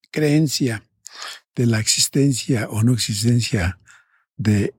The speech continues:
un poder antagónico a Dios, en este caso el demonio, eh,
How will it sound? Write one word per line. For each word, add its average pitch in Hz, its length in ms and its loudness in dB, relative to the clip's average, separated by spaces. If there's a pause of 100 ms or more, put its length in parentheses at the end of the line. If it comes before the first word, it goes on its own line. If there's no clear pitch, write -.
(220)
un 139 220 2
poder 123 560 0 (720)
antagónico 127 640 0
a 117 60 -2
Dios, - 360 2
en 110 100 0
este 110 220 0
caso - 640 -2
el 101 280 2
demonio, 117 500 0 (1200)
eh, 120 580 2